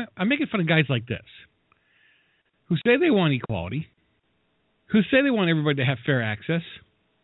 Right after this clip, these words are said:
but apparently only if it <laughs> falls in line with what he believes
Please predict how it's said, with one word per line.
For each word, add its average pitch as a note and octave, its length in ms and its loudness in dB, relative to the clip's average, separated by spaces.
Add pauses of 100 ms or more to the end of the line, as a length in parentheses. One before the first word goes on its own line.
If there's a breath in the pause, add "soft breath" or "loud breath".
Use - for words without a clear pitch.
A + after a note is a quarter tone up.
(920)
but A#2+ 220 0
apparently G#3+ 560 0
only A3+ 260 2
if G3 100 -8
it F3+ 160 -10
<laughs> - 60 -20
falls F#3+ 280 -6 (100)
in F3+ 100 -2
line D3+ 320 0
with C#3+ 100 -2
what C3+ 160 -4
he G3+ 140 -2
believes C3 440 2